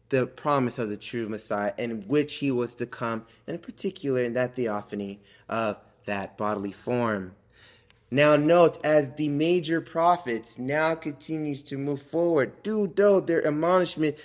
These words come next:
of Israel, they continue to speak that message, that good news that the coming Messiah was to come in that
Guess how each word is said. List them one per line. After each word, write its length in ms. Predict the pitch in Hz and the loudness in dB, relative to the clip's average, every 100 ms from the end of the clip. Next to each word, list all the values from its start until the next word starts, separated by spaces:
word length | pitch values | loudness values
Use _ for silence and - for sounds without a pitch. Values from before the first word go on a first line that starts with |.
| - | 2
of 180 | 151 147 | 2 6
Israel, 400 | 165 139 135 120 | 4 4 2 2
they 140 | 123 | 0
continue 520 | 117 123 - 147 143 | -2 -4 -4 -2 0
to 80 | 123 | -2
speak 500 | 113 - 135 131 - | -4 -8 -6 -6 -6
that 260 | 120 113 - | -8 -6 -8
message, 540 | 104 120 - 107 101 | -6 -6 -6 -10 -8
that 300 | - 120 - | -6 -8 -6
good 260 | 139 160 127 | 0 0 2
news 440 | 135 143 131 113 - - | 2 4 4 2 -6 -12
that 160 | - 120 | -4 -2
the 80 | 131 | -4
coming 380 | - 143 151 147 | -4 -2 0 0
Messiah 720 | 131 - 143 143 120 101 95 _ _ - | -2 -2 0 0 -2 -4 -10 _ _ -4
was 520 | 113 139 127 107 - | 2 4 4 0 -6
to 240 | - 127 | -2 -2
come 680 | 127 - 147 147 135 110 95 - - - | -2 -6 -2 2 2 2 -4 -12 -14 -8
in 420 | 123 123 107 92 - - _ | -6 -6 -6 -10 -16 -20 _
that 480 | 87 107 107 98 - | -4 -2 0 -2 -6